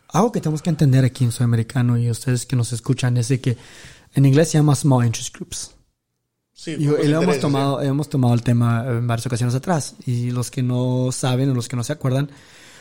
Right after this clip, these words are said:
Speaker 1: los grupos de inte-, de pequeños intereses o los grupos, am, con ciertos intereses son los más vocales, ¿no?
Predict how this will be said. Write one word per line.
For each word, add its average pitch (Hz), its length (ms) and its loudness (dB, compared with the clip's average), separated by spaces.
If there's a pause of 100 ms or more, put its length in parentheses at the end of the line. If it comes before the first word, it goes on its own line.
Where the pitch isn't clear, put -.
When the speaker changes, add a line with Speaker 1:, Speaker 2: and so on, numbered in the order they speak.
(240)
Speaker 1:
los 131 380 0
grupos 139 340 0
de 151 80 2
inte-, 135 320 2
de 123 160 2
pequeños 127 380 0
intereses 143 500 -2
o 135 60 -2
los 120 220 0
grupos, 123 520 -4
am, 120 300 -2 (1120)
con 120 120 -6
ciertos 135 220 -2
intereses 143 440 0
son 131 200 2
los 127 160 -2
más 120 480 0 (440)
vocales, 117 520 -2
¿no? 143 200 -4